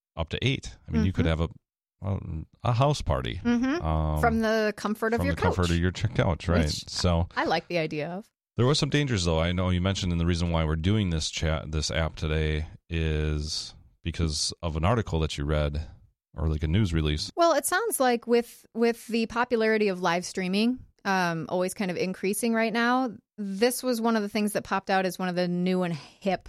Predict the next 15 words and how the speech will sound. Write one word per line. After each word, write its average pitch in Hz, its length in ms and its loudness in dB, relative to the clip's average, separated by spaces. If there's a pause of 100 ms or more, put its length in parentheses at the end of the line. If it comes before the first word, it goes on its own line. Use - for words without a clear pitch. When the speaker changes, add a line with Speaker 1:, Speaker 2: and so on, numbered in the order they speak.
Speaker 2:
<laughs> - 80 -20
or 240 300 4
happening 175 680 0
apps, 170 340 0
I 254 80 2
guess. 277 300 0 (440)
Um, 208 600 2
it 226 100 4
looks 254 280 0
like 415 120 0
it 269 80 2
was 226 160 0
founded 208 760 0
by 175 560 0
Meerkat. 170 720 -2